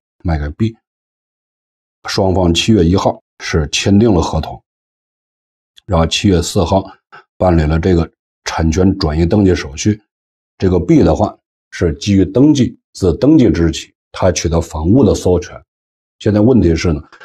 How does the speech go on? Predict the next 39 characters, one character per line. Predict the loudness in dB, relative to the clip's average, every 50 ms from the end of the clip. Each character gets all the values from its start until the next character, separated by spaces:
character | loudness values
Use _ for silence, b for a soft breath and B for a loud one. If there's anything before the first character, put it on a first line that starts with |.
| B B B
这 | B 0 2
个 | 2
B | 2 0 2 2 4 4
取 | 4 2 0
得 | 0 0
所 | 0 2 2
有 | 2 2
权 | 0 -2 -6 -10 -10
了， | -12 -14 -16 _ _ _
A | 0 2 2
不 | 2 2 2 2
能 | 2 2 2
取 | 0 0 0
得 | -2 -2
所 | 0 0 0 0
有 |
权， | 0 -2 -6 -12 -14 -16 _ _ _ _ _
A | -2 -2 0
可 | 2 2
以 | 2
怎 | 0 0 -2
么 | -2
做 | -2 0 2 2 2
呢？ | 2 0 -4 -8 _ _ _ _ _ _ _ _ _ _ _ _
第 | 0 2
一 | 2
步 | 2 0 -2 -2 -4 -10 -14
解 | -14 -14 -14 -10
除 | -4 -2 0 0
合 | 2 2 0
同 | -2 -2 -6 -16 -20 _ _ _ _ _ _ -20
啊， | -20 -20 -10 _
第 | -2
二 | 0 2 2 0
个 | -2 -4 -12 -16 _ _ _ _ -10
赔 | -6 -4 -2
偿 | -2 0 -2 -2
损 | -4 -4 -8 -14 -14
失， | -10 -8 -8 -8 -8